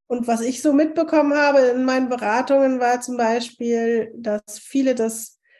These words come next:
gut finden, wie als würde man morgens sozusagen an den Türen vorbeilaufen und kurz Hallo sagen, dass die Führungskraft tatsächlich alle kurz anruft und sagt, „Hallo,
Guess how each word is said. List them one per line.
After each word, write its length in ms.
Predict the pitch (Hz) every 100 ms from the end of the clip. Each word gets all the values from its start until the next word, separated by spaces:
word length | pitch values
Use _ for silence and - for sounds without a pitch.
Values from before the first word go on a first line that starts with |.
| _ _ _ _
gut 220 | - 294
finden, 440 | - 320 294 254 233
wie 420 | 277 302 302 -
als 240 | 254 247
würde 180 | 254 294
man 200 | 302 277
morgens 440 | 254 269 294 339 330
sozusagen 600 | 294 277 262 277 269 233
an 80 |
den 160 | 247 240
Türen 260 | 302 330 320
vorbeilaufen 680 | 302 254 254 262 254 262
und 180 | 240 240
kurz 280 | 262 240 -
Hallo 360 | 277 320 339 311
sagen, 720 | 254 247 247 254 262 247 _ _ _ _ _ -
dass 140 | 226
die 100 | 226
Führungskraft 520 | 262 302 302 254 240
tatsächlich 580 | 254 254 302 339 330 240
alle 160 | 262 269
kurz 460 | 277 254 - - -
anruft 680 | 269 294 320 320 - - _
und 220 | 262 240
sagt, 320 | 240 233 240
„Hallo, 480 | 254 262 277 277